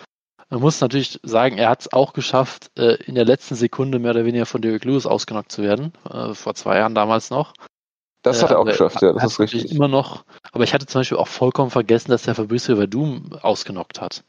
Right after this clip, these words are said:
Speaker 1: zweitausendachtzehn. Ich hab
Speaker 2: Ja,
Speaker 1: null
Speaker 2: absolut.
Speaker 1: Erinnerung an diesen Kampf. Ähm,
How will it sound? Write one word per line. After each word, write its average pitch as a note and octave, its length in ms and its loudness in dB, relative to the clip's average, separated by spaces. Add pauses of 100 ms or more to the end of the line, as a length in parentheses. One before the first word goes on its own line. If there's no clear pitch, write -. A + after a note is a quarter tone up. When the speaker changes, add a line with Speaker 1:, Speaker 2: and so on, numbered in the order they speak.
Speaker 1:
zweitausendachtzehn. G2 760 -4 (460)
Ich - 60 -10
hab - 80 -4 (160)
Speaker 2:
Ja, - 140 0
Speaker 1:
null B2+ 40 -2
Speaker 2:
absolut. C3 260 4
Speaker 1:
Erinnerung A2 360 -4
an G#2 120 -4
diesen G2 220 -8
Kampf. G#2+ 360 -8 (640)
Ähm, A2+ 280 0